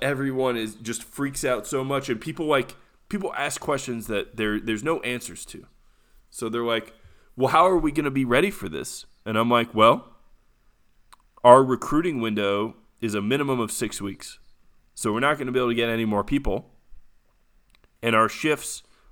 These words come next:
are what they are. So I guess we'll find out, won't we?" <laughs> 'Cause there's literally nothing that we can change between here and there.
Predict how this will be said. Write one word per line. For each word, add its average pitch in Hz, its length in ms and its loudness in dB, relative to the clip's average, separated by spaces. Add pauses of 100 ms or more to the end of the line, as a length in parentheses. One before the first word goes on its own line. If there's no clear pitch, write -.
(120)
are 127 200 10
what 123 180 0
they 107 100 2
are. 123 360 6 (1160)
So 135 160 2
I 131 60 4
guess 147 240 -2
we'll 160 120 2
find 170 280 4
out, 220 220 6
won't 180 200 2
we?" 110 160 -6 (200)
<laughs> - 220 -8
'Cause 143 160 2
there's 127 220 0
literally 175 460 6
nothing 131 380 2
that 113 100 0
we 107 120 -2
can 101 140 -8
change 90 460 -6 (440)
between 107 380 -6
here 135 260 0
and 104 200 -6
there. 92 200 -10